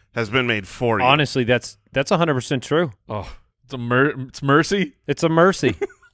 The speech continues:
Speaker 1: Okay, let me
Speaker 2: Although
Speaker 1: ask you
Speaker 2: not
Speaker 1: this.
Speaker 2: for Zach. I,
Speaker 3: No,
Speaker 2: I feel
Speaker 3: I
Speaker 2: bad for Zach, but
Speaker 1: Yeah, for fantasy, but let
Speaker 2: 'cause
Speaker 1: me
Speaker 2: it's
Speaker 1: ask
Speaker 2: a, uh, contract year for him, right?
Speaker 3: It is. Oh.
Speaker 1: No, I don't, I don't
Speaker 3: I
Speaker 1: think
Speaker 2: Oh, no,
Speaker 1: it
Speaker 2: he
Speaker 1: is.
Speaker 2: just,
Speaker 3: Yeah.
Speaker 2: he just wants more money.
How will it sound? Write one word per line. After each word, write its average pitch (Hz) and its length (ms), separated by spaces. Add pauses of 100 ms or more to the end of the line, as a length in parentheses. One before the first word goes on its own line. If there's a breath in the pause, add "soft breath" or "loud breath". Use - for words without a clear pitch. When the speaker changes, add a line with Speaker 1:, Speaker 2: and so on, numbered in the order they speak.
Speaker 1:
Okay, 170 200
let 160 100
me 180 80
Speaker 2:
Although 196 160
Speaker 1:
ask 190 80
you 175 60
Speaker 2:
not 202 180
Speaker 1:
this. - 80
Speaker 2:
for 170 120
Zach. 123 400
I, 135 120
Speaker 3:
No, 208 160
Speaker 2:
I 151 180
feel - 120
Speaker 3:
I 143 40
Speaker 2:
bad 147 220
for 139 100
Zach, 127 360
but 117 280 (380)
Speaker 1:
Yeah, 160 240
for 165 180
fantasy, 127 560
but 160 260
let 180 120
Speaker 2:
'cause 156 80
Speaker 1:
me 233 60
Speaker 2:
it's - 100
Speaker 1:
ask 131 320 (280)
Speaker 2:
a, 139 60
uh, 107 420 (180)
contract 180 380
year 98 120
for - 100
him, 90 160
right? 123 220
Speaker 3:
It 113 160
is. 98 320
Oh. 147 260 (240)
Speaker 1:
No, 143 540
I 143 100
don't, 214 300
I 214 80
don't 311 80
Speaker 3:
I - 20
Speaker 1:
think 190 160
Speaker 2:
Oh, 208 60
no, 196 40
Speaker 1:
it 170 60
Speaker 2:
he 214 60
Speaker 1:
is. 202 80
Speaker 2:
just, 247 160
Speaker 3:
Yeah. 151 100
Speaker 2:
he 220 120
just 196 200
wants 151 260
more 123 160
money. 92 220